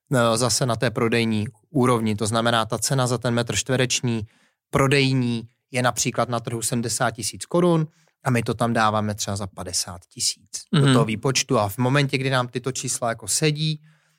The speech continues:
Speaker 1: a jdeme do nějaké dvacetiprocentní marže, tak jsme v klidu a víme,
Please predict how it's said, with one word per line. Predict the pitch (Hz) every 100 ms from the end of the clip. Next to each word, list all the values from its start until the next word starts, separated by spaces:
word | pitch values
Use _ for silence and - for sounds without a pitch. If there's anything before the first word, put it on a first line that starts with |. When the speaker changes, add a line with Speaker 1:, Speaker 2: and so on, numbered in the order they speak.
| -
Speaker 1:
a | 127
jdeme | 127 135
do | 131 127
nějaké | 120 120 127
dvacetiprocentní | 117 120 - 120 117 120 113 113 107 107
marže, | 113 143 139 139 127 - _ _
tak | - 117
jsme | - 110 95 107
v |
klidu | - 151 147 127 113 117
a |
víme, | 120 165 185 165 143